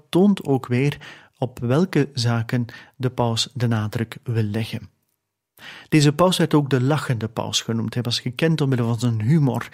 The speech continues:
maar ook omwille van zijn doortastendheid, zijn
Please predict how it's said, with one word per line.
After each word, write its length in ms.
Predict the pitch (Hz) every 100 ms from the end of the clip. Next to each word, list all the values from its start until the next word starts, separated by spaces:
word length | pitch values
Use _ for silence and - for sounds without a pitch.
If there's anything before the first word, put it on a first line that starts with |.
| - - -
maar 180 | 147 143
ook 160 | 190 180
omwille 260 | 165 156
van 220 | 135 131
zijn 400 | 117 120 120 113 - _ _ _
doortastendheid, 1080 | 135 127 131 - 190 - - 104 104 98 - - - - _ -
zijn 560 | 117 123 120 120 120